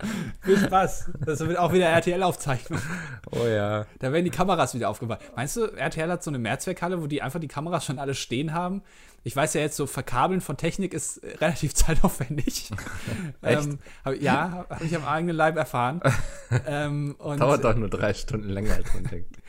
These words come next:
Speaker 1: Ähm, und, äh, d-, die haben einfach so eine Mehrzweckhalle gemietet, irgendwie in, äh, Castrop-Rauxel und dann, äh, Rauxel und dann, da bauen die einfach das dann auf und dann, ähm, ist da, zeichnen die da immer einmal in der Woche irgendwie Atze Schröder auf und dann nochmal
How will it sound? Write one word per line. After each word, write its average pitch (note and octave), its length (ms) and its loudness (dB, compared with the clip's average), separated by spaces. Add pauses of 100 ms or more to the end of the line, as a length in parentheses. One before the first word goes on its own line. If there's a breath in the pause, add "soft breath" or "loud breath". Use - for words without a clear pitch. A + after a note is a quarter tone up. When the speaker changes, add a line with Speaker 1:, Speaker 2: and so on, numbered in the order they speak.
(500 loud breath)
Speaker 1:
Ähm, C3+ 460 -4 (560 soft breath)
und, B2+ 420 -6
äh, A#2+ 360 -6
d-, B2+ 560 -10 (160)
die A#2+ 140 -4
haben F3 100 -6
einfach E3+ 180 -2
so - 80 -4
eine E3 80 -2
Mehrzweckhalle F#3 560 -4
gemietet, F#3 380 0
irgendwie D3 400 -4
in, C3 200 -4
äh, C3+ 160 -6
Castrop-Rauxel E3 920 -2
und C#3+ 120 -4
dann, C3+ 320 -4
äh, C3+ 360 -4
Rauxel F3+ 500 -6
und C#3+ 140 -6
dann, C#3 180 -2
da C3 80 -2
bauen C#3 240 -2
die E3+ 100 0
einfach D#3 220 -4
das - 160 -14
dann C#3+ 140 -8
auf E3 360 -2
und C#3 220 -6
dann, C#3+ 320 -2
ähm, C#3 360 -4 (420 loud breath)
ist C#3+ 320 -6
da, C#3+ 160 0 (340)
zeichnen E3+ 300 -4
die C#3+ 60 -2
da C3+ 100 2
immer D#3 280 0
einmal D#3 200 -2
in C#3+ 60 -2
der C#3 80 -2
Woche C#3+ 160 -2
irgendwie A#2+ 200 -2
Atze A2 240 -6
Schröder B2+ 460 0
auf B2 360 0
und A2+ 140 -8
dann A2+ 120 -2
nochmal A2+ 400 -4